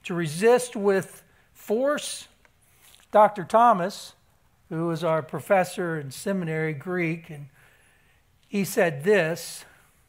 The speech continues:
He said, "It is the idea of resistance.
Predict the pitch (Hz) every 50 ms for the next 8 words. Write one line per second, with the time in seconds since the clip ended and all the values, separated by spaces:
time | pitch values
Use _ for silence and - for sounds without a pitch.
0 | _ _ _ _ _ _ _ _ _ _ _ _ _ _ _ _ _ _ _ _
1 | _ _ _ _ _ _ 208 180 - 262 208 202 220 240 240 247 240 226 170 175
2 | 202 196 208 202 214 240 269 277 220 202 277 285 285 285 277 277 277 269 233 -
3 | - 202 214 214 202 170 175 175 180 170 143 151 165 170 254 311 320 - - -
4 | - 151 135 - 233 _ - - - - -